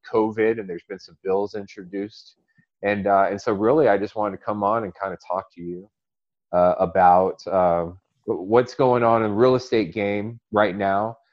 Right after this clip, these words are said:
And, uh, if we think that investors are aware that there's other options available to them.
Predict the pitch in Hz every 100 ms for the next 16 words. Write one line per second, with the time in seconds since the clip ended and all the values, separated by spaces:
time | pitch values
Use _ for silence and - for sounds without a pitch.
0 | _ _ 101 104 101 101 107 101 87 110
1 | - 110 107 123 117 - 110 101 107 98
2 | 104 123 - 117 104 101 - - 104 95
3 | 87 92 98 117 95 85 98 92 - -
4 | 98 95 90 - - 90 - - 98 92
5 | 92 123 90 - 76 78